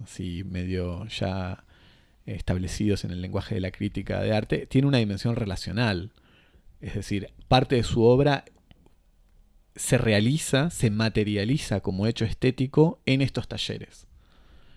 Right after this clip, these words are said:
eh, en donde es como un, un arte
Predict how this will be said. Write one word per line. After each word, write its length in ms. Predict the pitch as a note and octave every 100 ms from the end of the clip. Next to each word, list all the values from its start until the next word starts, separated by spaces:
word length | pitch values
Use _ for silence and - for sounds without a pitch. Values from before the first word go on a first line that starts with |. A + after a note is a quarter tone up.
| - - -
eh, 280 | F2+ F2 F#2
en 120 | F#2
donde 460 | F#2+ F#2+ F#2 F2+ -
es 180 | A#2
como 260 | - A#2+ G2+
un, 260 | F#2+ F#2+ - _ -
un 120 | G#2+
arte 400 | G#2+ G#2+ A#2+ -